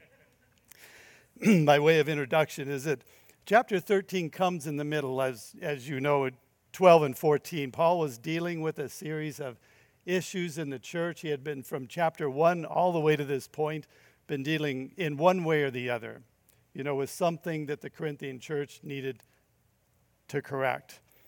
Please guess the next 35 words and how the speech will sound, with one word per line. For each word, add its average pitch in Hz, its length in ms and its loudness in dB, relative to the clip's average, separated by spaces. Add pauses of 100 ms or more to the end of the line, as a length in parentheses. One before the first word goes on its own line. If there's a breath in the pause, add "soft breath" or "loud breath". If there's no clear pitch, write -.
(300 soft breath)
And 143 280 2
when 165 140 -4
they 175 100 -2
come 226 260 0
to 208 100 -4
the, 165 280 0 (120)
to 180 100 -10
the 151 300 -6 (340)
issue 180 380 -2
of 139 100 -4
spiritual 190 560 0
gifting 165 520 -6
in 160 100 -6
the 156 100 -6
church, - 340 -8
it 139 80 -10
became 165 380 -6
an 147 100 -6
issue 160 300 -6
for 147 180 -4
the 131 80 -4
Corinthians. 160 640 -2
It 139 80 -12
became 139 400 -4
something 151 580 0
that, 135 240 0 (500 loud breath)
uh, 135 180 6
was 120 400 -6 (180)
not 147 300 4 (200)
entirely 165 580 6
understood 170 560 0
as 165 200 0
to 160 120 -4
the 143 120 -2
nature 160 500 -6